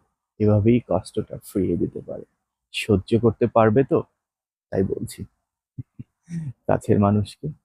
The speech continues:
ভালোবাসার মানুষকে, প্রিয় মানুষকে কখনো কষ্ট দিও না। কেউ কেউ তোমার কষ্ট সহ্য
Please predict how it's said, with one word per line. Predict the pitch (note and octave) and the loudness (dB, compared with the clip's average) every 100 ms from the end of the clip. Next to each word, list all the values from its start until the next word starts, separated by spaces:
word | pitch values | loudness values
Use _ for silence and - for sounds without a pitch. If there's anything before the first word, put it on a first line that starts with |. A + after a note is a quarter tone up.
| _ | _
ভালোবাসার | F#2 G2 F#2+ G2+ - A2 | -4 0 0 0 -4 -2
মানুষকে, | A2 A2 - - D#3+ _ _ _ _ _ - | -2 -2 -6 -12 -18 _ _ _ _ _ 4
প্রিয় | D3 D#3+ | 6 8
মানুষকে | A#2+ D2 A1+ - - - _ _ _ _ _ _ G2+ | 4 2 -4 -12 -16 -18 _ _ _ _ _ _ -12
কখনো | F#2+ A#2+ C3 | -6 -6 -4
কষ্ট | E2 - - - | -6 -6 -8 -6
দিও | - D#2 | -2 -2
না। | F#2 - _ _ _ - | -4 -10 _ _ _ 2
কেউ | G#3+ | 4
কেউ | G3+ D3+ | 6 6
তোমার | D#3+ E3+ - | 6 4 4
কষ্ট | A#2 - F3+ D#3+ - | 2 2 -2 0 4
সহ্য | C3+ | 4